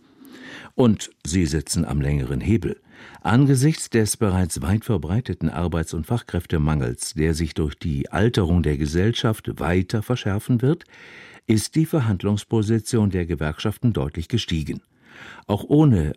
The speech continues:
anhaltend hohe Inflationsraten dürfte es ihnen künftig gelingen, dem knappen Gut Arbeitskraft ein neues Preisschild anzuhängen. Der Spiegel befasst sich generell mit dem Mangel an Arbeitskräften. Staat,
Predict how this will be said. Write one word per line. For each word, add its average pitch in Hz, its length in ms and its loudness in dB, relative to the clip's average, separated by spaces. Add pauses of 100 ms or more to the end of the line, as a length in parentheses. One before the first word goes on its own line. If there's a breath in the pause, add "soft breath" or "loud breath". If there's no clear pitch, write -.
anhaltend 76 640 -2
hohe 104 260 4
Inflationsraten 80 1300 -2 (360 loud breath)
dürfte - 400 0
es - 220 -4
ihnen 85 400 0
künftig 104 560 -2
gelingen, 110 540 4
dem 85 280 0
knappen 113 480 -2
Gut 85 240 -4
Arbeitskraft - 800 -6 (320 loud breath)
ein 107 200 6
neues 80 380 0
Preisschild 87 640 -2
anzuhängen. 71 600 -2 (920)
Der 127 80 4
Spiegel 190 340 2
befasst 147 360 2
sich 123 120 0
generell 104 400 2
mit 73 220 0
dem 67 100 -2
Mangel 69 320 -2
an 69 160 -4
Arbeitskräften. - 800 -6 (840 loud breath)
Staat, - 500 2